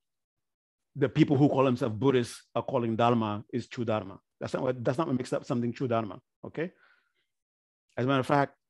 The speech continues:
Pamonka Rinpoche recently in the nineteenth century saw some books that said they were true Dharma. I said, "Oh, according to my, according to my,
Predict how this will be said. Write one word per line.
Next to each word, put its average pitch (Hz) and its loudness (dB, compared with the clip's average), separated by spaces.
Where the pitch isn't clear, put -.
Pamonka 131 4
Rinpoche 127 0
recently 127 -4
in 113 0
the 120 2
nineteenth 127 -4
century 123 -2
saw 147 2
some 131 4
books - 2
that 123 0
said 151 2
they 135 2
were 120 2
true 127 -6
Dharma. 123 2
I - 0
said, 123 -6
"Oh, 117 -6
according 139 2
to 139 -2
my, 120 2
according 147 2
to 147 -4
my, 127 0